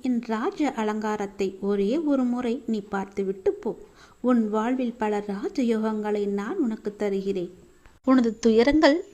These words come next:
விரைவில் முடியப் போகின்றது. நீ உயரக்கூடிய கால நேரம் இது. பெயர் புகழோடு வாழ்வாங்கு நீ வாழப் போகின்றாய். உனக்காக எனது கஜானா கதவை நான் திறந்து வைத்திருக்கின்றேன். வந்து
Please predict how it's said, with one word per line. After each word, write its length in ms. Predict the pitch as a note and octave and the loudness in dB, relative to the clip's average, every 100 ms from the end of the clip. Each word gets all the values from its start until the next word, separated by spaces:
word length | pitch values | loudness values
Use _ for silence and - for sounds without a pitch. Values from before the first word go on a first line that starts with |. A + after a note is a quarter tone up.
| G3 | 0
விரைவில் 420 | G3 G3 C4+ F#4+ | 2 4 4 4
முடியப் 380 | E4+ D#4 D#4 - | 4 4 2 4
போகின்றது. 600 | D4 C#4 C4 A#3+ G#3+ - - - - | 4 6 4 2 -2 -6 -20 -20 -10
நீ 220 | - A3+ A3+ | 2 4 4
உயரக்கூடிய 840 | G#3 G#3+ A#4 G4+ - B3 A3 G3+ | 2 2 2 2 2 2 2 -2
கால 320 | - A3 A4 | 2 4 6
நேரம் 340 | D#4+ A#3 A3 G#3 | 6 4 2 0
இது. 220 | G3+ - - _ _ _ | -2 -6 -12 _ _ _
பெயர் 320 | - G3+ G3+ G3+ | 0 2 2 2
புகழோடு 640 | G#3 A#3 A#3+ B3 A#3+ G4+ F#3+ | 2 4 6 6 4 0 0
வாழ்வாங்கு 560 | F#3+ G3 G3 A3 G4 F4 | 4 4 4 2 4 6
நீ 120 | D#4+ | 8
வாழப் 420 | D4 C#4 C4+ C4 | 8 6 4 4
போகின்றாய். 540 | B3 A#3+ A3 G#3+ G3 - _ - - - | 4 4 2 2 0 -4 _ -20 -20 -6
உனக்காக 680 | G#3 G3+ G3+ A3 A3 B3 - | -2 0 4 4 4 2 2
எனது 300 | C4 A#3 A3 - | 0 0 2 2
கஜானா 440 | A3+ F#4+ F#4+ D4 | 4 4 4 4
கதவை 500 | C4+ B3+ A#3+ A3+ - | 4 2 4 2 0
நான் 400 | G3+ G3 G#3 A4 | -4 -2 -2 0
திறந்து 340 | D#4 B3 A#3+ A3 | 2 2 4 4
வைத்திருக்கின்றேன். 840 | G#3+ G#3 G#3 G3+ G#3+ G3 F#3+ - - - - - | 2 2 -2 -2 -4 -2 -4 -8 -16 -20 -20 -2
வந்து 540 | G3 G#3+ G#3+ G#3+ - | 0 2 4 2 0